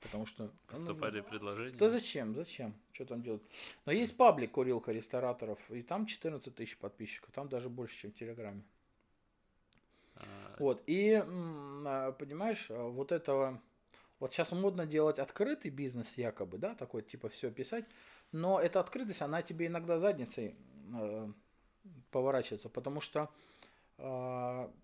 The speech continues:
Speaker 1: ты становишься заложником хороших новостей.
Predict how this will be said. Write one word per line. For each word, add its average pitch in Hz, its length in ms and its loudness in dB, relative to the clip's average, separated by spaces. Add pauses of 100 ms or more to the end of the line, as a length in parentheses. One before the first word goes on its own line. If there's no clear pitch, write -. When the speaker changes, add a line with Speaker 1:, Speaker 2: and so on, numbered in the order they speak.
(140)
Speaker 1:
ты 185 160 2
становишься 175 560 0
заложником 156 880 0
хороших - 480 -4
новостей. 147 500 -4